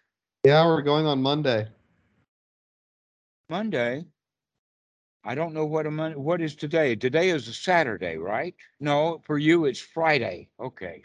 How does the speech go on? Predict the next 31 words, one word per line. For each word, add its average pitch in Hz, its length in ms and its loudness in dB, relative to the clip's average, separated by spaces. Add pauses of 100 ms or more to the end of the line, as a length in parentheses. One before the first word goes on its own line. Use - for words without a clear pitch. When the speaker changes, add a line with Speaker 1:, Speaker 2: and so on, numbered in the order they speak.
(100)
Speaker 2:
so 101 300 -8
Speaker 1:
Yeah, 139 400 -2
so 117 380 -6
very 123 300 -2
soon. 117 460 -6
Yeah, 107 320 -4
it's 107 160 -10
a 117 40 -8
Speaker 2:
so 117 40 -6
Speaker 1:
whole 117 300 2
Speaker 2:
three 180 260 0
days. 139 480 0
Yeah, 143 220 2
if 120 120 -6
you'd 185 140 -4
have 170 80 -4
said 165 300 -4
three 156 180 -2
days, 156 320 2
I'd 135 220 2
have 135 120 -6
understood. 139 640 -2
But 113 120 -8
when 127 180 -6
you 147 120 -4
said 147 280 -2
Monday, 147 280 -2
I 127 60 -2
said, 151 260 -10
"What's - 200 -16
a 120 100 -12